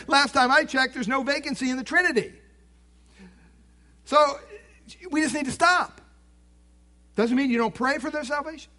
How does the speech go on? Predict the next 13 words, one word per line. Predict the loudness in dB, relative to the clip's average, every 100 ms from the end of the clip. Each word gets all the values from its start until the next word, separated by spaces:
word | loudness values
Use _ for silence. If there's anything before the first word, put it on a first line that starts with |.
| _ _ _
Doesn't | -6 -2
mean | -2 -2
that | -2
you | -2
don't | -2 -4 -8 -10
use | -4 -2 -2 -6 -12 -8
opportunities | 0 0 0 -4 -4 -4 -6 -6
to | -6
encourage | -4 -2 -2 -4 -6
them | -6 -6 -10 -18
to | -14
seek | -10 -6 -6
Christ. | -2 0 -2 -6 -16